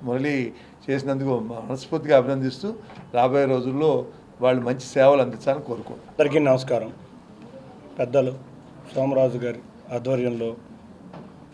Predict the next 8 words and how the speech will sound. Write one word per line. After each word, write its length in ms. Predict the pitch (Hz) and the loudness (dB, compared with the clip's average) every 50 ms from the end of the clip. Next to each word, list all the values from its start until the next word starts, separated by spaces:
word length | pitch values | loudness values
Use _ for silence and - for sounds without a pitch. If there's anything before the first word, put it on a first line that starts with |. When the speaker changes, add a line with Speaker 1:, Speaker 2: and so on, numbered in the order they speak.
| - - | -16 -12
Speaker 2:
మురళి 300 | 131 120 120 123 131 131 | -10 -8 -6 -4 -4 -4
గారు, 280 | 127 117 120 120 107 110 131 - - - - | -2 -2 -4 -4 -4 -8 -12 -18 -20 -16 -12
వారి 140 | 120 117 | -12 -12
కుటుంబ 320 | - - - - 131 123 117 | -12 -12 -10 -8 -8 -8 -8
సభ్యులు 400 | 110 120 110 107 120 113 117 - - - - - - - - - - - - - - - - - - - - - | -8 -10 -10 -10 -12 -14 -14 -16 -20 -20 -20 -20 -20 -20 -20 -20 -20 -20 -20 -20 -20 -20 -20 -20 -20 -20 -18 -12
అందరూ 240 | 120 113 131 123 123 | -8 -6 -4 -4 -4
కలిసి 320 | - 131 123 113 - 127 113 - - - - - - - - - - - - - - - - - | -4 -6 -6 -6 -8 -12 -12 -12 -14 -18 -20 -20 -20 -20 -20 -20 -20 -20 -20 -20 -20 -20 -20 -14
ఇక్కడ 240 | - 123 113 110 | -10 -8 -8 -8